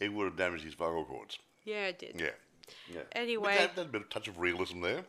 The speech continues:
Speaker 2: And it was a touching moment, and, um, and I do wish. He then goes on about, hysterically about how he's gonna, the, blow, he's gonna blow up the mall complex, and they are gonna stay down there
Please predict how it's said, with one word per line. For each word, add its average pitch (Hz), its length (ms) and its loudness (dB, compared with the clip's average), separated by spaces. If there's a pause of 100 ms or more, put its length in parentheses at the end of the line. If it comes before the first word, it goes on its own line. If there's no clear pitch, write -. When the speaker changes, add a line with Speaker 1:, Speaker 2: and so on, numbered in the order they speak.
Speaker 2:
And 233 360 -2 (140)
it 262 180 0
was 320 180 2
a - 60 -8
touching 196 420 0
moment, 190 440 2
and, 214 360 -2 (280)
um, 220 340 2 (240)
and 214 240 -2
I 208 80 2
do 226 300 -4 (120)
wish. - 340 -2 (480)
He 240 140 0
then 294 380 4
goes 214 280 6
on 214 140 2
about, 196 300 6 (160)
hysterically 247 720 2
about 190 260 6
how 190 220 6
he's 190 160 -6
gonna, 190 320 -4 (100)
the, 196 200 0 (540)
blow, 226 200 4
he's 214 180 -2
gonna 220 280 0
blow 262 380 6
up 220 280 8
the 190 120 -2 (360)
mall 208 460 4
complex, 190 680 0
and 220 220 6
they 247 160 6
are 233 80 6
gonna 208 160 0
stay 208 380 2
down 190 400 2
there 190 320 2